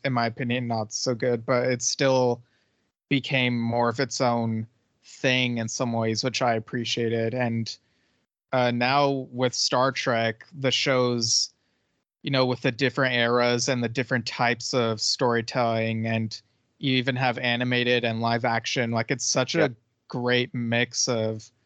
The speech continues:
Speaker 1: new stuff, which I really appreciate.
Speaker 2: Well, and then to just add on top of that, a lot of what we had been getting from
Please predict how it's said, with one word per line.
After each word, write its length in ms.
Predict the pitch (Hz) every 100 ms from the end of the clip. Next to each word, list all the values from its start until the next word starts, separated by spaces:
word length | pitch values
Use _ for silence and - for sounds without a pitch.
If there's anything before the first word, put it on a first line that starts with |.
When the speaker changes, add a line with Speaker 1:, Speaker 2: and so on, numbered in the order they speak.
| _ _
Speaker 1:
new 320 | - 123 120 113
stuff, 560 | - 123 113 117 -
which 240 | 127 117 139
I 80 |
really 500 | 123 113 123 123 123
appreciate. 720 | 117 117 127 113 123 117 113 - _ _ _ _ _ -
Speaker 2:
Well, 240 | 202 180 170
and 200 | 190 160
then 200 | 156 147
to 140 | -
just 260 | 143 135 - _ _ -
add 200 | 120 120
on 180 | 117 107
top 340 | - 127 135
of 160 | 120 -
that, 540 | 110 98 98 - - - _ -
a 100 | 120
lot 300 | 120 131 135
of 120 | 120
what 200 | 123 117
we 140 | 120
had 120 | 120 107
been 160 | 98
getting 400 | 92 101 127 120
from 560 | 101 - 107 104 95